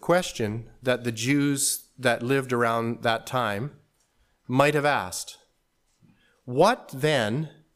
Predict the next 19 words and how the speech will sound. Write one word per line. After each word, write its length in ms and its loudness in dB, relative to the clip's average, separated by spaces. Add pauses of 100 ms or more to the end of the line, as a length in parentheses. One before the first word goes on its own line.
(720)
did 200 0
the 160 0
old 540 2 (400)
covenant 540 0
sacrifices 920 -2
do? 280 -2 (960)
I 60 -8
tried 220 4
to 100 0
answer 340 2
this 180 0
question 500 -2 (320)
by 160 4
using 480 2
the 160 0
analogy 580 0
of 140 0
a 40 2
debt 520 -2